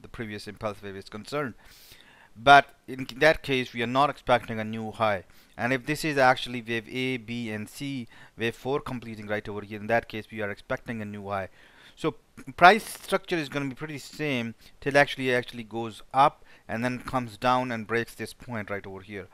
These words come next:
So twenty-eight thousand, thirty thousand is an important point. Till price actually breaks that, uh, we are going to assume that a couple of things are gonna happen. We are assuming that price is gonna make this U V shape,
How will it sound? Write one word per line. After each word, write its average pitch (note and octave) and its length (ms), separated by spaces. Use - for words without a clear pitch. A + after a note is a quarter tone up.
So C#3+ 80
twenty-eight E3 460
thousand, C#3+ 560
thirty C3+ 200
thousand B2 380
is A#2 100
an A2+ 120
important B2 400
point. C3 320
Till C3 100
price B2+ 280
actually A#2+ 300
breaks A2 340
that, A2 320
uh, G2+ 220
we A#2 80
are A2+ 40
going A2+ 260
to A2 180
assume A#2 400
that G#2+ 260
a - 80
couple C#3 300
of A#2+ 80
things A#2 220
are G#2+ 100
gonna G#2 180
happen. A2 380
We A2 100
are G2+ 60
assuming A#2 420
that G#2+ 160
price A2+ 300
is G#2 80
gonna G#2+ 240
make G#2+ 300
this G#2 220
U A2 280
V A#2 240
shape, - 440